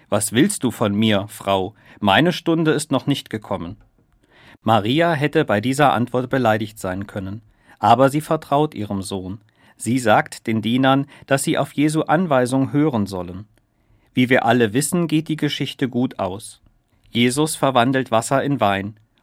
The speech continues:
und die Hochzeit ist gerettet. Was meinen Sie?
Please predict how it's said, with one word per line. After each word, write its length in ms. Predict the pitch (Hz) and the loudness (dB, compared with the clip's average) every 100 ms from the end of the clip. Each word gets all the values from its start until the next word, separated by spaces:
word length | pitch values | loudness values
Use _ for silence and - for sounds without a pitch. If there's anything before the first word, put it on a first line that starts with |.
| _ | _
und 200 | - 156 | 0 0
die 120 | 170 | 0
Hochzeit 560 | 117 120 - - 139 143 | -2 -2 -4 0 2 2
ist 320 | 117 107 - | -4 -6 -6
gerettet. 580 | 143 - 90 - - - _ _ _ _ _ _ _ _ _ _ | -6 -4 -6 -8 -20 -20 _ _ _ _ _ _ _ _ _ _
Was 340 | - 113 - - | 2 2 2 0
meinen 380 | 113 104 101 104 | 2 2 0 -4
Sie? 340 | 110 160 135 | -6 -8 -10